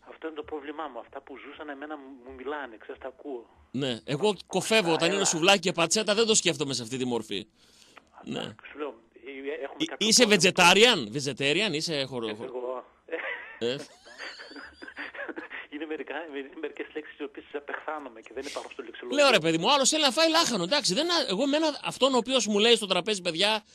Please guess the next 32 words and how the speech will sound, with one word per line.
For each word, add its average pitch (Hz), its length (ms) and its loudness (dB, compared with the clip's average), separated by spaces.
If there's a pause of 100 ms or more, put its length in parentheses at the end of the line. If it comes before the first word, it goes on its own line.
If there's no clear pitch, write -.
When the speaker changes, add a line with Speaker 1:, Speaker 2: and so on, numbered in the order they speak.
(120)
Speaker 2:
εγώ 170 220 2
δεν 226 100 4
τρώω 202 200 6
κρέας", 156 360 2
ξέρω 269 300 6
ότι 262 140 2
θα 220 140 2
φάω 262 180 2
τη 226 100 0
δική 208 240 -2
του 220 80 -2
παντσέτα, 202 460 0
φίλε. 123 300 -8 (380)
Δηλαδή, 180 520 6 (880)
Speaker 1:
Όλοι 156 220 -4
Speaker 2:
ναι. 196 60 2
Speaker 1:
από - 140 -6
μένα 165 180 -12 (320)
είναι 135 120 -12
ελεύθεροι 147 400 -8
να 135 80 -10
κάνουν 151 360 -12
ό,τι 151 200 -10
θέλουν 160 340 -10
από 160 120 -12
τη - 60 -20
στιγμή 143 180 -20
που 151 80 -12
δεν 139 160 -10
με 139 80 -12
πειράζουν. 127 440 -4
Speaker 2:
Α, 123 140 -4